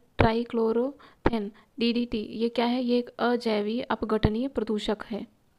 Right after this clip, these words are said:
ए को सूची दो से सुमेलित करना, तो डीके कर्वे किससे संबंधित है? डीके कर्वे सचिव थे विडो रीमैरिज एक्ट के, तो दो में एक हो जाएगा।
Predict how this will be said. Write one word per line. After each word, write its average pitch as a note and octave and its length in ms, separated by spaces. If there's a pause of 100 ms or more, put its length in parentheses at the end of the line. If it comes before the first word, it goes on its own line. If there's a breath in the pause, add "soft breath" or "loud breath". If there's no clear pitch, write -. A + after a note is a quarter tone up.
(640)
ए A3 200
को A#3+ 160
सूची A#3 280
दो A3+ 120
से B3 120
सुमेलित A3 300
करना, G#3 240
तो A#3 120
डीके A3 300
कर्वे A#3 220
किससे A#3 260
संबंधित A#3+ 360
है? C4+ 80 (340 loud breath)
डीके A3 300
कर्वे A#3 400 (1400 loud breath)
सचिव A#3 380
थे A#3 100
विडो A#3+ 260
रीमैरिज A3+ 440
एक्ट G#3+ 300
के, G3+ 200 (640 loud breath)
तो A3+ 140 (160)
दो A#3 220
में A#3+ 160
एक A3+ 220
हो B3 80
जाएगा। A3+ 280